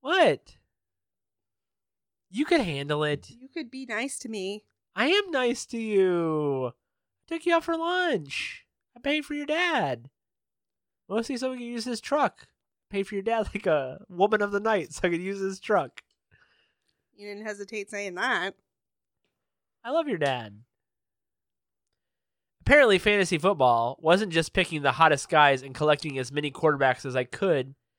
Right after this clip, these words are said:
Speaker 1: and my husband is mad at me and wants me off his team thingy.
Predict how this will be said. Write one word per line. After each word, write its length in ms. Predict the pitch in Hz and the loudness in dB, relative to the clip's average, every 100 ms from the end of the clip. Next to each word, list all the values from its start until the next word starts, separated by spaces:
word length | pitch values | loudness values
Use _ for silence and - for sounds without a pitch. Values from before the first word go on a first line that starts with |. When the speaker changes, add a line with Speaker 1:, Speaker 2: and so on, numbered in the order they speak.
| _ _ | _ _
Speaker 1:
and 140 | 143 139 | -2 2
my 100 | 147 | 4
husband 360 | 185 233 208 | 4 2 0
is 100 | 165 | 0
mad 220 | 165 175 160 | 4 4 2
at 100 | 131 | -2
me 200 | 127 123 | -8 -10
and 140 | 135 | 0
wants 240 | 143 156 | 2 2
me 60 | 143 | 0
off 200 | 131 123 | 0 0
his 160 | 131 - | -6 -8
team 260 | 165 139 | -8 -8
thingy. 400 | 131 101 95 107 | -12 -16 -18 -20